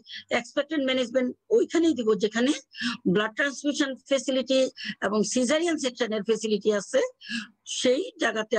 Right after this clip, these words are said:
আমরা কি করব? Expected management দিব। তাছাড়া আমরা কি করব? আরো steroid therapy দিতে পারি। ওই সময়ের মধ্যে আমরা একটা steroid therapy দেই, ওই steroid থেরাপিটাও দিতে পারি।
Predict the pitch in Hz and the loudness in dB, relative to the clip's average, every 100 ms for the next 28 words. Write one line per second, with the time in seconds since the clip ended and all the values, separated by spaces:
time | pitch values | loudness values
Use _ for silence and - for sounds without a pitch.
0 | 202 202 208 214 214 240 226 285 523 - | 0 0 -2 -4 0 0 2 0 -2 -6
1 | - - - 202 - 220 220 214 233 208 | -18 -8 -4 -4 -2 -4 0 0 2 2
2 | 190 - 220 254 202 190 180 - - - | 0 0 0 0 0 -2 -4 -6 -10 -10
3 | - 233 220 269 262 233 240 240 247 262 | -4 -2 -2 -2 -2 -4 -8 -8 0 0
4 | 240 294 208 240 508 _ - - - - | 2 -2 -2 -4 -8 _ -20 -10 -2 0
5 | 247 254 277 - 233 - 220 202 202 196 | 2 2 0 0 -2 -2 -2 0 0 -2
6 | 190 185 - - - - 277 294 262 254 | -4 -8 -12 -16 -4 0 0 2 0 0
7 | 240 226 220 214 208 220 208 240 220 247 | 0 0 0 -2 -2 -4 -2 0 4 2
8 | 262 247 220 220 202 226 440 - - - | 0 -2 -4 -2 2 2 2 -8 -20 -20
9 | _ 214 208 - 202 214 214 196 196 202 | _ 0 0 0 2 0 -2 -2 -2 -2
10 | 247 427 277 214 214 - - | -2 0 0 0 0 -2 -10